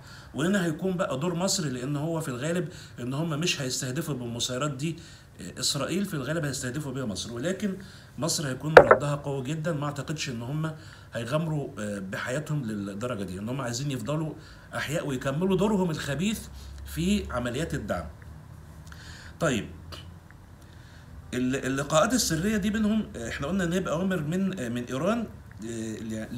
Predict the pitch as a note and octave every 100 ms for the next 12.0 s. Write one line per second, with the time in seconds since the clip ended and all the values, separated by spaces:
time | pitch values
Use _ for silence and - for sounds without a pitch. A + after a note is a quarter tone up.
0 | A#2+ A2 B2+ G#3 G#3+ F3 - A3 A3 F3
1 | F#3+ G#3 F#3 C3+ E3 G3+ - E3 E3 -
2 | - C#3 E3 A3 G#3 G#3 A3 G#3 G3 -
3 | C#3+ C#3+ F#3+ G3+ F#3 - - C#3+ F#3+ F3+
4 | C#3+ B2 G3 F#3+ D3+ G#3 A3 A3 - -
5 | - - - - - G#2+ E3 G#3 G3 D3
6 | - C3 F3 G3+ F3 - C#3+ F3+ E3+ C3+
7 | C3 C3 E3 C#3+ E3 B2 F#2+ F2+ - G#2
8 | G#2 G2+ G2+ F#2+ - - B2+ B2+ G3+ -
9 | - - - - - G3+ A3 G3+ E3+ D3+
10 | G3 G#3 F#3+ - C3+ C#3+ D#3 F#3+ F#3+ D#3
11 | D3+ C3+ E3+ F#3 F#3 - A2 A2 A2